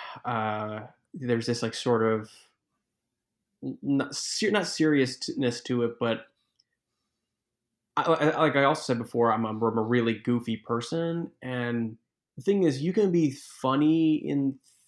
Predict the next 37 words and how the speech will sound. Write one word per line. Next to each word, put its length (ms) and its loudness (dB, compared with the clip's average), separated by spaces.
theater, 1040 2
you 100 -2
can 120 -6
be 140 -2
funny 420 -2
in 240 -2
poetry, 960 -2
but 320 -2
there 460 2
is, 560 2
like, 360 -2
still 1400 0
a 460 -6
kind 200 0
of 60 2
an 80 -4
element 400 2
of 400 -6
we 160 -2
have 140 -2
a 40 -10
stick 300 0
up 140 -6
our 100 -2
asses. 480 -10
Like, 220 -6
we 160 6
still 320 4
have 140 0
to 80 0
take 240 0
ourselves 440 -4
seriously 800 -2
'cause 180 0
poetry 800 2
is, 200 -6
like, 260 -6